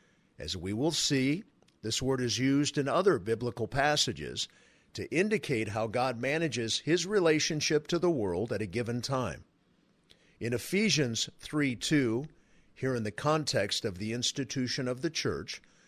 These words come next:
notice what the Apostle Paul says about himself. It states,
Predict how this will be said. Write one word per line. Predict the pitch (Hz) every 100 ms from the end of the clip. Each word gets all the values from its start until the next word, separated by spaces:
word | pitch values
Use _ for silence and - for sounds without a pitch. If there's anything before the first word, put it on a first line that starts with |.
| _ _ -
notice | 160 226 -
what | 185 165
the |
Apostle | 156 - 147 135 131
Paul | - 139 143 147
says | - 107 101 98 - -
about | 120 92 90
himself. | 104 110 - 139 82 - - - _ _ _ -
It | 98 -
states, | - 139 92 - -